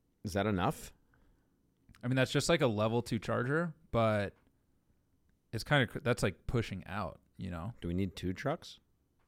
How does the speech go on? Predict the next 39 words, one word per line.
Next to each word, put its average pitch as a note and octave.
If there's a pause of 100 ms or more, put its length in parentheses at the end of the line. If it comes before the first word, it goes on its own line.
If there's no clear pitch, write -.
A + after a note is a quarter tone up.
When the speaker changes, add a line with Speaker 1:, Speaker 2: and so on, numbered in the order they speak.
(120)
Speaker 2:
No, E3
that's A2
enough. G#2+
Speaker 1:
That's E2+
enough? E2+ (140)
Yeah. -
Speaker 2:
Yeah. A2+ (340)
I A2+
think B2+
he B2+
said G#2+ (560)
Speaker 1:
I G2+
have G#2
no G2
idea F2
Speaker 2:
our D#2
Speaker 1:
what, -
like, D#2+
a -
big -
Speaker 2:
system's, D#2+
like, F#2+
Speaker 1:
sound D2+
system D#2
is. -
Speaker 2:
four, F2+ (220)
four F#2+ (160)
kilowatts G#2+
or A2+
something. A#2+ (1040)
Speaker 1:
It's, -
like, A#2
four F#2
houses D2+
worth D#2
of D2
energy. D2+ (1400)
Speaker 2:
Yeah. F#2
Speaker 1:
<laughs> -